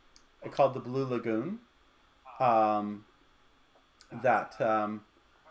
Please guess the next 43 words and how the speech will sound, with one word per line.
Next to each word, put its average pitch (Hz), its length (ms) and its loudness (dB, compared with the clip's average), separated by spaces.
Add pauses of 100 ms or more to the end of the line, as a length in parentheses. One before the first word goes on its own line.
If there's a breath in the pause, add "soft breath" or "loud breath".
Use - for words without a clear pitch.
(100)
or 156 80 2
has 160 220 -2
that 285 180 0
been 170 140 -4
changed? 160 400 -2
I 185 100 -2
guess 302 260 -6
it's - 140 -10
been 160 180 -4
changed 151 420 -4
to 143 60 -10
be 127 220 -14
called 131 320 -2
Captain 147 400 0
Jack's, 127 520 0 (160)
um, 110 340 -2 (420)
Pirate 135 320 2
Restaurant, 90 460 -6 (400)
or 95 60 -12
Restaurant 98 440 -4
de 90 80 -10
Pirate, 85 400 -10 (340)
Pirates 90 540 -12
or 90 100 -10
whatever. 90 300 -6
But 92 120 -6
at 101 80 -2
any 117 80 0
rate, 104 200 -2 (480 soft breath)
so - 140 -2
that 170 240 6
is - 160 -4
no 151 100 2
longer 139 300 -2
called, 120 380 -2 (100)
uh, 110 140 -2
Blue 113 260 -4
Lagoon, 104 400 -4
but, 104 340 -4
um, 104 240 -6 (480 soft breath)
but 143 160 4
it 143 100 -2
is 165 380 0